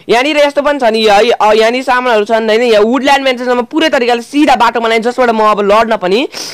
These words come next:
सक्दिनँ guys। So guys, अब म घर फर्किन लागिरहेको छु। अब म तपाईँलाई घरको बाटो कतिको लामो छ भनेर तपाईँलाई देखाउन चाहन्छु,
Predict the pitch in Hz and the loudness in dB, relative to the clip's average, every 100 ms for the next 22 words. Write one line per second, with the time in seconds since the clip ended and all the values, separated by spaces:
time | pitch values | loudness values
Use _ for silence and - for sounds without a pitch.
0 | - - 262 233 190 208 208 214 196 - | -14 -2 0 0 -2 -2 2 2 0 -6
1 | - 262 320 320 302 277 202 - 247 269 | -6 0 2 2 0 0 2 2 0 -2
2 | 277 277 262 262 254 262 254 269 269 262 | -2 0 2 2 0 0 0 -2 0 0
3 | 247 175 170 190 233 240 240 254 262 247 | 0 2 0 0 0 0 0 -4 -2 0
4 | 208 220 226 226 190 185 220 220 202 190 | 0 0 -2 0 0 2 0 0 0 0
5 | 185 170 160 156 | -2 -2 -2 -2